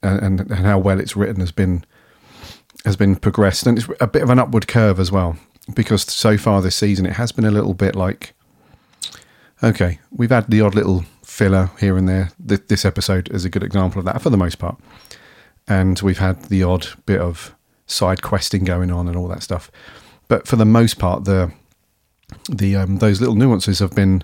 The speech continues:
have been building more and more. And we'll, we'll get onto that now when we review the next episode. So let's wrap this one up, 'cause I think we've got more to talk about in the next one. So this one, chapter twenty-two, um,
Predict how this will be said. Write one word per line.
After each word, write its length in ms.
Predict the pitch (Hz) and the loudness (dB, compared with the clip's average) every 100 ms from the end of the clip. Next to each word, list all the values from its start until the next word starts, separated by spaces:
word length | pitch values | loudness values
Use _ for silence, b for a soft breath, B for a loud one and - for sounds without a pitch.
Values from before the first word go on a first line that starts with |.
| _ _ _ _ _ _ _ _ - | _ _ _ _ _ _ _ _ -4
have 80 | 104 | 0
been 160 | 98 | 2
building 360 | 95 104 98 95 | 4 4 6 6
more 160 | 92 | 4
and 80 | 92 | 4
more. 180 | 92 90 | 4 4
And 80 | 95 | 2
we'll, 280 | 101 98 92 | 0 -2 -6
we'll 140 | 104 98 | -4 0
get 120 | 107 | 0
onto 120 | - | 0
that 140 | 92 | -2
now 80 | 95 | 0
when 100 | 90 | 0
we 40 | 90 | 0
review 200 | 90 92 | 0 0
the 80 | |
next 220 | 90 - 98 | 0 -2 -4
episode. 440 | 107 - 92 87 | -4 -2 -2 -2
So 200 | - 95 - B B B | 0 0 -2 B B B
let's 180 | 151 151 | 2 2
wrap 160 | 139 | 2
this 160 | 131 - | 2 2
one 120 | 98 | 0
up, 100 | 101 | 0
'cause 140 | 107 | 2
I 40 | 101 | 2
think 120 | 117 | 4
we've 100 | 104 | 4
got 80 | 110 | 4
more 160 | 107 | 2
to 100 | 98 | 2
talk 140 | - 107 | 0 0
about 180 | 98 98 | 0 2
in 60 | |
the 80 | 95 | 2
next 240 | 98 - | 0 -2
one. 140 | 92 90 | -4 0
So 140 | - | 0
this 400 | 95 151 143 - - B B B - | 2 2 2 -4 -10 B B B -2
one, 240 | 98 98 | 2 2
chapter 400 | - 120 - 110 | 2 -2 -2 -4
twenty-two, 760 | - 113 98 87 - 87 87 90 _ _ _ _ _ _ - - | 0 2 2 0 -2 -2 -4 -8 _ _ _ _ _ _ -20 -6
um, 480 | 98 90 90 87 | -2 0 0 -4